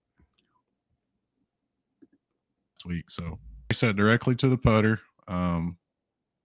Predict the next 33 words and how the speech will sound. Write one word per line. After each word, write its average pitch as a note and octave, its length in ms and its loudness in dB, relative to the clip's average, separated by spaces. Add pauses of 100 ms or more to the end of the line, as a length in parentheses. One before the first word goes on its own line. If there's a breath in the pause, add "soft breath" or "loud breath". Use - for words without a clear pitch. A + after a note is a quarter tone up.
lost G2+ 240 -2
over F#2+ 220 -2
four G2+ 240 -6
strokes G2 320 -4
putting G2 340 0
last G2+ 300 -2
week G#2 240 -2
at G2 80 -6
the - 80 -16
Players. G#2 540 -2 (440 loud breath)
Um, F2 320 -4
actually F#2+ 360 -2
was F2+ 140 -4
in F2+ 120 -2
the F2+ 100 -2
top F#2 300 -4
twenty-five F#2+ 580 -2
in E2+ 80 -6
strokes F#2 300 -6
gained F2+ 220 -4
tee G2 160 -2
to F2+ 60 -4
green F#2 320 -2
and F#2+ 200 -4
strokes - 300 -6
gained F2+ 200 -4
approach, G2 540 -4 (400 soft breath)
um, E2+ 260 -6
in F#2 100 -2
the F#2 80 -2
Players F#2 340 -2
field, F#2+ 320 -2
despite, F2+ 340 -6